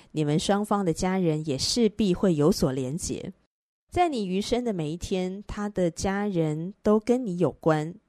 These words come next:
如果你们有了孩子，那么你们就是他们孙子女的父母，他们是你孩子的祖父母，那就是你们的下一站。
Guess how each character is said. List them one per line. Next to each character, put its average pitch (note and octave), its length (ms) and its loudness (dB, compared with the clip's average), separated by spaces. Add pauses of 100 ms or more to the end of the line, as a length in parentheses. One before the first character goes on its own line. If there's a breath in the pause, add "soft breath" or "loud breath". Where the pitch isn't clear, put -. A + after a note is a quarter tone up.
(400 loud breath)
如 G3+ 140 2
果 A3+ 120 4
你 F#3+ 120 0
们 D#3 120 -4
有 E3 160 2
了 D3 120 -2
孩 D#3 280 -6
子， E3 380 -4 (460 soft breath)
那 F#3 240 2
么 D#3 360 0 (120)
你 D#3 120 -4
们 D3 160 0
就 G3 140 4
是 F3+ 260 2
他 G3 200 -2
们 F3 280 0
孙 D4+ 300 0
子 F#3 180 -2
女 E3+ 160 0
的 B2+ 80 0
父 E3 240 0
母， C3+ 280 -4 (280 soft breath)
他 D4+ 160 0
们 B3 320 4
是 A3 380 2
你 D#3 400 -2 (140 soft breath)
孩 D#3+ 360 -2
子 F#3+ 200 -4
的 D#3 160 6
祖 C3 180 0
父 D#3+ 220 2
母， E2 260 -6 (600 soft breath)
那 G#3+ 180 2
就 F#3 160 4
是 F#3 340 2
你 D3+ 160 -4
们 C3 80 -6
的 E3+ 120 2
下 F#3 260 0
一 C#3+ 120 -2
站。 E3+ 300 0